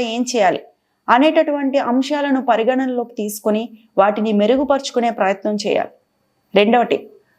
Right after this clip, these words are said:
సోషల్ మీడియాలో విమర్శలు రాగానే మనం వెంటనే భావోద్వేగానికి గురి కావద్దు. ఎవరికి నచ్చినట్లు వారు విమర్శలు చేస్తుంటారు. వాటిని కేవలం విమర్శగానే చూడాలి. మనసుకు తీసుకుంటే బాధేస్తుంది. భావోద్వేగాలు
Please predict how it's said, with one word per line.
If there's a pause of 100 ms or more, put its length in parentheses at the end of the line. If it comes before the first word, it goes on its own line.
(220)
సోషల్
మీడియాలో
విమర్శలు
రాగానే (280)
మనం (100)
వెంటనే (140)
భావోద్వేగానికి (100)
గురి
కావద్దు. (480)
ఎవరికి
నచ్చినట్లు
వారు
విమర్శలు
చేస్తుంటారు. (520)
వాటిని (180)
కేవలం
విమర్శగానే
చూడాలి. (400)
మనసుకు
తీసుకుంటే (400)
బాధేస్తుంది. (520)
భావోద్వేగాలు